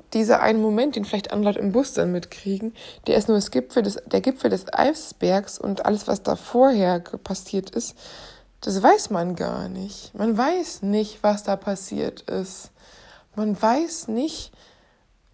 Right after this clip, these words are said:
was wirklich alles geschehen ist. Und man weiß auch nicht, ob die Leute vielleicht zwei Tage nicht geschlafen haben, weil sie ein kleines Schreibaby haben, oder ob sie mehrere Kinder haben, oder ob sie alleinerziehend sind, oder ob sie gerade einen Job verloren haben,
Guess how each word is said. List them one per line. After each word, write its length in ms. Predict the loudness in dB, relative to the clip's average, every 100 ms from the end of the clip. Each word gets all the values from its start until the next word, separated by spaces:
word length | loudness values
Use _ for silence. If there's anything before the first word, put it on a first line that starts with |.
| _ _ -20 -10
was 340 | 4 4 4 2
wirklich 600 | 4 4 2 -2 -2 -4 -16 _ _ _ 4
alles 440 | 6 8 4 0
geschehen 460 | -4 -4 -4 -6 -8
ist. 340 | -6 -8 -8 -20 -20 -20 -4
Und 100 | 2
man 180 | 4 8
weiß 140 | 6
auch 60 | 6
nicht, 120 | 0
ob 60 | -2
die 60 |
Leute 520 | -4 -4 0 4 4
vielleicht 200 | 4 -2 -4 _ _
zwei 320 | -8 6 6
Tage 340 | 8 4 4
nicht 200 | 0 -4
geschlafen 640 | -8 -6 0 0 -2 -8 -10
haben, 180 | -6
weil 140 | -4 -4
sie 120 | -6
ein 60 | -8
kleines 340 | -8 -10 -12
Schreibaby 640 | -6 -4 -2 -2 -2 -4 -4
haben, 300 | -4 -6 -8 -14 -20 -20 -18 -2
oder 260 | 2 2
ob 100 | 0
sie 160 | -2 0
mehrere 420 | 4 4 4 0
Kinder 420 | 2 0 2 0
haben, 140 | -2 -6
oder 240 | -2 0
ob 120 | -2
sie 140 | -2 -2
alleinerziehend 840 | 0 -2 -2 -6 -6 -8 -6 -6
sind, 240 | -6 -8 -10 -20 -20 -20 -8
oder 260 | -4 0 0
ob 80 |
sie 120 | -2 -8
gerade 180 | -6
einen 80 | 0
Job 240 | 2 2 2
verloren 480 | -2 2 2 0
haben, 300 | -2 -4 -4